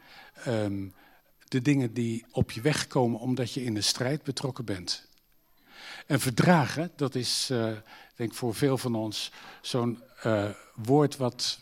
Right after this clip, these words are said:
we opvatten als van, ja, gelaten zijn, het over je heen laten komen. Maar verdragen wil eigenlijk, eh, v-, dat vraagt een heel actieve houding. Dat betekent eigenlijk dat je zegt van, ik, ik loop niet weg, ik blijf het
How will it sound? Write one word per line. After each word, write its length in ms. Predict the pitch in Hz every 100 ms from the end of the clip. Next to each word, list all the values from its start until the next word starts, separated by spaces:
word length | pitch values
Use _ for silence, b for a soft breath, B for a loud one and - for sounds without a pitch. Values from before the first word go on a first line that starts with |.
| -
we 200 | 127 123 - _ _ _ -
opvatten 500 | 170 - - 131 120
als 200 | 127 120
van, 120 | 123
ja, 160 | 120 117
gelaten 600 | - 110 113 127 127 117
zijn, 340 | 107 95 95
het 240 | 107 107 -
over 220 | 135 113
je 60 |
heen 280 | 107 123 160
laten 300 | 135 110 -
komen. 320 | - 101 101 - B B
Maar 180 | - 131
verdragen 680 | - 117 - 214 151 - 160 B B B - -
wil 300 | 131 139 127
eigenlijk, 460 | 180 180 135 127 - B B
eh, 100 | - 139
v-, 160 | - - - - -
dat 280 | 135 147 139
vraagt 320 | - 185 160
een 60 | 151
heel 260 | 160 170 -
actieve 460 | - 156 - 180 160
houding. 440 | 165 185 120 110
Dat 160 | 123 123
betekent 460 | 139 208 202 160
eigenlijk 400 | 151 131 131 127
dat 160 | 147 127
je 60 |
zegt 200 | 143 135
van, 180 | - 139
ik, 360 | - 180 180 - B B B B B _
ik 280 | - 151
loop 260 | 165 185 175
niet 200 | 165 151
weg, 400 | 151 175 - - B B B
ik 280 | 170 - 135
blijf 340 | 165 170 -
het 160 | 160